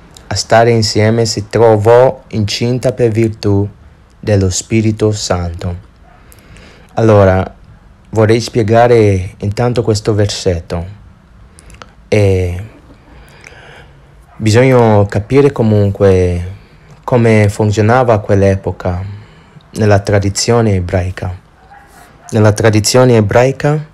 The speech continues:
eh, la cerimonia dello sposo si faceva la notte stessa in cui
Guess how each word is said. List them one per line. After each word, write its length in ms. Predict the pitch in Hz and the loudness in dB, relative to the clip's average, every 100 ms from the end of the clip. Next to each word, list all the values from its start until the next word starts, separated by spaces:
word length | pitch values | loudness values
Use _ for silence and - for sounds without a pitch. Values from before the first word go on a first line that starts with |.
| - | -6
eh, 340 | - 120 113 | 0 2 2
la 160 | 107 113 | 2 0
cerimonia 640 | - 120 117 135 156 143 | 2 2 4 4 4 4
dello 220 | 120 107 | 4 2
sposo 840 | 95 - 120 107 101 98 107 131 139 | 2 -2 2 4 4 4 4 4 0
si 160 | - | -8
faceva 720 | 104 104 - 120 120 123 120 - | -4 -6 0 2 4 2 2 -2
la 300 | 107 110 107 | -2 0 2
notte 460 | 110 135 135 143 | 2 0 -2 -4
stessa 760 | 127 - 113 95 - 101 101 101 | -4 0 2 2 0 0 2 0
in 180 | 104 101 | -2 -4
cui 580 | 107 117 104 104 107 | -2 0 2 2 0